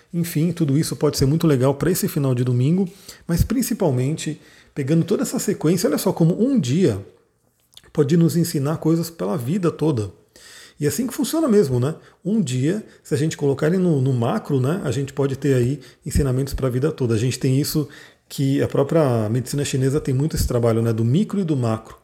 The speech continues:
Temos microsistemas no nosso corpo. Então, por exemplo, é, na nossa planta do pé, acho que isso é uma coisa que muita gente sabe já, né? A gente tem pontos de reflexologia que se refletem praticamente pelo corpo inteiro.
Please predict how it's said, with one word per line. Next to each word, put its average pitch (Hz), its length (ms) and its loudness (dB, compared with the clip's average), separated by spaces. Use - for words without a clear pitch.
Temos 123 260 -2
microsistemas 156 840 0
no 143 80 2
nosso 147 220 -2
corpo. 127 320 -2
Então, 131 160 -2
por 151 120 0
exemplo, 123 480 0
é, 113 340 2
na 117 100 2
nossa 143 240 2
planta 170 380 2
do 147 100 0
pé, 165 280 -2
acho - 120 -4
que - 80 -10
isso 120 120 -4
é - 20 0
uma 123 100 0
coisa 120 200 -2
que 117 240 -2
muita 123 340 0
gente 120 220 0
sabe 147 280 0
já, 151 180 2
né? 170 180 2
A 131 80 -2
gente 139 180 0
tem 151 140 0
pontos 151 340 0
de 131 100 0
reflexologia 143 840 2
que 196 80 -6
se - 140 -2
refletem 156 520 0
praticamente 131 640 -2
pelo 139 180 -4
corpo 143 300 0
inteiro. 120 420 2